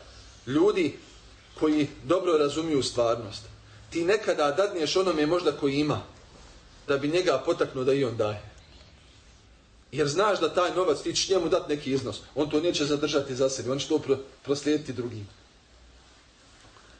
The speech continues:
إذ جاء، إذ جاءه العباس، kad mu dođe njegov amidža, Hazreti Abbas, fa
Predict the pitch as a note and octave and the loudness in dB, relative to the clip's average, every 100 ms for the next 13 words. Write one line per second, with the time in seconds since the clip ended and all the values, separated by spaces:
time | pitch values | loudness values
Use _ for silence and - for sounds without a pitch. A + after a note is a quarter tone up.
0 | - - - - - - _ F#3 F#3+ D#3+ | -20 -20 -20 -20 -20 -20 _ -2 -2 2
1 | F#3 G3+ F#3+ F3 - - - D#3 C#3+ D3 | 2 4 2 0 -4 -16 -4 -2 0 2
2 | F#3 G3+ E3 D#3 C#3+ C#3+ D#3+ C3 - - | 2 2 0 0 0 2 0 0 -2 -2
3 | D#3 D#3 E3 G3+ F#3 D#3 F#3 E3+ D#3+ F#3 | -2 0 2 2 2 0 2 2 2 2
4 | D3+ B2 C#3 D3+ F3 D3+ D3+ C#3 G#2+ - | 0 0 0 0 0 2 2 0 -4 -2